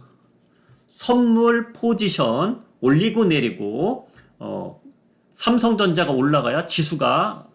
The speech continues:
잘 버텨주니까 삼성전자를 하락시키지 않아요. 그러면서, 어, 개인 투자자들이 "어, 잘 버티네." 막 매수가 들어오면,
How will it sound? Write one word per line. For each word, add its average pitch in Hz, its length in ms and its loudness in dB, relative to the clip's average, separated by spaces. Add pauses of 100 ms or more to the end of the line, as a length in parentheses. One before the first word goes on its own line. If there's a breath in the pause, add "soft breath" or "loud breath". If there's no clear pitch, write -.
잘 - 200 -2
버텨주니까 139 920 -2
삼성전자를 160 680 0
하락시키지 147 680 -2
않아요. 92 320 -8 (520 soft breath)
그러면서, 190 720 2 (440 loud breath)
어, 113 240 -6
개인 170 300 2
투자자들이 151 760 -2
"어, 175 400 -2
잘 131 200 -6
버티네." 147 800 -4
막 147 200 0
매수가 156 380 0
들어오면, 160 600 0